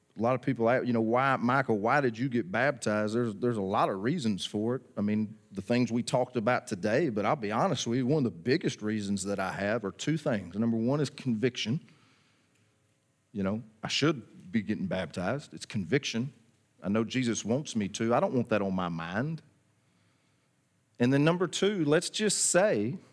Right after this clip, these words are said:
that you question the whole, "Do you have to be baptized to be saved?" thing. Well, okay, then go get baptized.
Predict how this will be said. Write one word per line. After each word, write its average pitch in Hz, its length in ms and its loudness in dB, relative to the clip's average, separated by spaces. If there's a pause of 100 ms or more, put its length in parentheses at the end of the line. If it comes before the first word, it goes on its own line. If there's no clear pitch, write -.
(1080)
that 139 220 4
you 180 100 4
question 170 580 4
the 127 120 4
whole, 139 260 2
"Do 131 100 0
you 127 140 2
have 143 260 0
to 147 80 -4
be 127 100 0
baptized 131 640 2
to 117 60 -8
be 120 140 2
saved?" 160 480 0
thing. 120 240 2
Well, 160 180 0 (280)
okay, 185 220 0
then 139 160 2
go 160 120 2
get 185 160 -4
baptized. - 400 -8